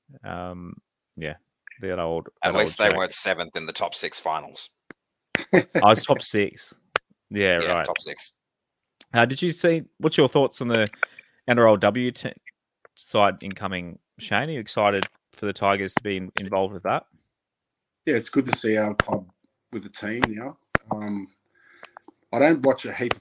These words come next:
Speaker 3: footy anymore. I obviously watch the Tigers play. I might watch another game during the,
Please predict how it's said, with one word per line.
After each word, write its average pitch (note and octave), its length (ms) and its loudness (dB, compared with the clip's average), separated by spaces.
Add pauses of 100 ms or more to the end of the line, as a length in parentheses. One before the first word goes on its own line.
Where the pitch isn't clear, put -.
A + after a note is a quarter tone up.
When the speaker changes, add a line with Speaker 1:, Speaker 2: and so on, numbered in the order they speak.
Speaker 3:
footy A2 180 -4
anymore. A#2+ 460 -4
I - 20 0
obviously A#2 300 -8
watch G#2 240 -2
the - 60 -14
Tigers G2+ 340 -8
play. G#2+ 340 -14 (220)
I A#2 80 -20
might A2+ 180 -2
watch A2 160 -8 (220)
another G#2+ 240 -12
game G#2+ 420 -6 (220)
during G#2+ 240 -6
the, G2+ 100 -10